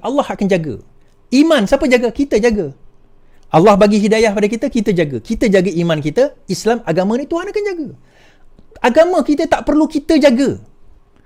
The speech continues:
Kita buat macam mana sekalipun, kalau Tuhan berkehendak dia tak ada, dia tak ada. Kalau Tuhan berkehendak dia ada, dia ada. Di negeri, negeri Mak Saleh, di negeri Eropah, di mana orang Islam tak ada langsung, dua persen, tiga persen, Islam flourish. Sebab apa?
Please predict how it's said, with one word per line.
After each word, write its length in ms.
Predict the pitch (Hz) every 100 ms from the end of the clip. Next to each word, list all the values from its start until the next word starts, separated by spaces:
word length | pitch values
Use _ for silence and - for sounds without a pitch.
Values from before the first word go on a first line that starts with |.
| _ _
Kita 240 | 240 262 294
buat 480 | 254 294 330 262
macam 240 | 254 240 277
mana 160 | 285
sekalipun, 480 | 277 277 277 277 320
kalau 240 | 285 240 247
Tuhan 320 | 262 269 254
berkehendak 480 | 247 247 262 269 202
dia 120 | 240
tak 160 | 247 311
ada, 40 | 453
dia 120 | 466
tak 80 | 311
ada. 140 | 226 113 - _ _ _ _ _ - -
Kalau 240 | - 269 262
Tuhan 320 | 262 254 277
berkehendak 400 | 233 269 294 269
dia 80 | 294
ada, 160 | 330
dia 160 | 349 320
ada. 160 | 262 170 - - -
Di 160 | 196
negeri, 480 | 269 269 214 311 294
negeri 400 | 202 196 196 262
Mak 160 | 254 226
Saleh, 320 | 262 262 143 - - _ _ _
di 80 | 170
negeri 320 | 226 220 269
Eropah, 560 | 254 240 254 254 233 170
di 80 | 214
mana 160 | 233
orang 240 | 226 233 247
Islam 400 | 254 - 277 214
tak 160 | - -
ada 240 | 262 302
langsung, 480 | 294 285 285 285 180
dua 160 | 226 277
persen, 400 | 269 269 285 196
tiga 160 | 233
persen, 320 | 269 285 285 147 - -
Islam 400 | 196 - 220 202
flourish. 480 | 175 226 320 - - _
Sebab 280 | - 320 311 330
apa? 140 | 339